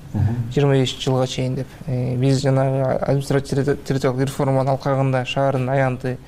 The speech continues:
Speaker 2: эки, үч эсе чоңоюп жатат.
Speaker 1: Мгм.
Speaker 2: Биз азыр жаңы ген план, башкы планды иштеп чыгуу жолундабыз. Агай айтып кеткендей, буга чейинки кай-, кайталанган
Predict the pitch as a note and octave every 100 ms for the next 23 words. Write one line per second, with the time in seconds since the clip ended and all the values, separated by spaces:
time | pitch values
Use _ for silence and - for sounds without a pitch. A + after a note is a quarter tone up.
0 | - - - - C3+ - D3 D3 C3+ C3
1 | C3 C3 B2+ B2+ C#3+ - - G#2+ F#2+ A2+
2 | A#2 C#3 C3 C3+ C3 C3+ A#2 A#2+ B2 -
3 | - - C3+ D3 C#3+ C3 B2 C3+ C3 C3+
4 | B2+ B2+ C3 - - C3 B2 C#3+ - B2+
5 | - C3 B2+ B2 - C3 - C3 B2+ B2
6 | - - - - - C#3 C#3 C3 C3 D#3
7 | - - - - - B2+ C3 C3+ C3 -
8 | C#3 - C3 C3 B2+ - - - C#3 C#3+
9 | C3+ C3+ C#3 B2+ B2+ C3+ C3+ C3+ D3 C#3+
10 | C#3 C3+ C3 B2